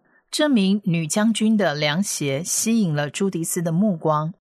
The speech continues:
而女将军的美貌也迷住了朱迪斯的心，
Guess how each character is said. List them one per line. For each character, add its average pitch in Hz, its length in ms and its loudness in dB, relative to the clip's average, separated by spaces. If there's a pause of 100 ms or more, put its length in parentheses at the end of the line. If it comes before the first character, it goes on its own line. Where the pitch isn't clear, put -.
(460)
而 226 140 2
女 254 200 2
将 247 240 0
军 269 200 -2
的 240 100 4
美 156 220 0
貌 175 240 0
也 156 160 -2
迷 151 240 0
住 233 260 -2
了 160 220 0
朱 190 200 -2
迪 165 140 -2
斯 - 160 -4
的 160 140 -2
心， 180 380 -2